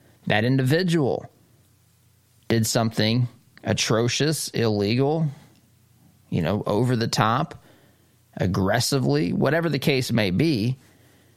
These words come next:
And so we have, um, we have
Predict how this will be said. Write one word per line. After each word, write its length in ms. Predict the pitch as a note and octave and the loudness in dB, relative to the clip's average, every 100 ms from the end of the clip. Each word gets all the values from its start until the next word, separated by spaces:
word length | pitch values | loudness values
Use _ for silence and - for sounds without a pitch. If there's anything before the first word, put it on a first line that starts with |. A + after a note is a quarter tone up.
| _ _ _ _ _ _ - - - - - | _ _ _ _ _ _ -20 -20 -20 -20 -4
And 200 | C#4+ F3+ | 2 2
so 500 | C#3 F3+ E3+ D#3+ D3+ - | 4 2 4 2 0 0
we 260 | C#3+ D3+ | 2 4
have, 440 | D#3 E3+ E3 D3 C3 | 4 2 2 2 2
um, 400 | C3+ C3 B2 G2+ | 2 2 2 2
we 80 | C3 | 2
have 300 | D3+ D#3 | 2 2